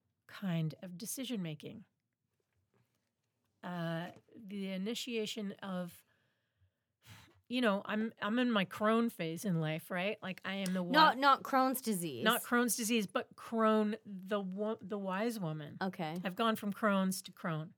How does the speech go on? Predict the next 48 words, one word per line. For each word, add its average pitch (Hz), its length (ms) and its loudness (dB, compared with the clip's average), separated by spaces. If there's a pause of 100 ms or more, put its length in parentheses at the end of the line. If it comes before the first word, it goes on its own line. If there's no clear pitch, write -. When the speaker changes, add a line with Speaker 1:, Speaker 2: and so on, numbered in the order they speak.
(180)
Speaker 2:
Love 202 220 0
it. 180 140 -2 (100)
Speaker 1:
All 262 140 6
my 262 120 4
life, 175 320 0
Crohn's 185 220 2
to 185 60 -8
crone. 170 240 -4 (440)
Speaker 2:
<laughs> 196 60 -2 (300)
Speaker 1:
And 208 520 4 (680)
I, 220 260 6 (200)
<laughs> - 440 -4
I 214 120 2
think 233 400 -2
now 196 300 4
that 175 280 -2
I 185 260 0
can 185 300 -2
look 190 180 -4
back 175 240 -4
on 202 80 -2
my 165 120 0
body 175 320 -4
of 175 100 -6
experience, 202 960 -8
the 202 60 -10
things 190 320 -4
that 185 100 -6
I've 170 160 -2
learned, 180 340 -2
the 190 80 -4
ways 202 320 0
that 220 140 -4
I've 190 160 0
made 180 260 0
decisions, 202 540 -2
and 185 120 -2
I 175 60 -2
can 185 180 -4
see 185 380 -2 (320)
that 196 160 -6
scarcity 185 760 -2 (760)
is 214 220 0
a 233 80 0
dead 160 240 -2
end 151 200 -2
for - 140 -10
me. 175 280 -14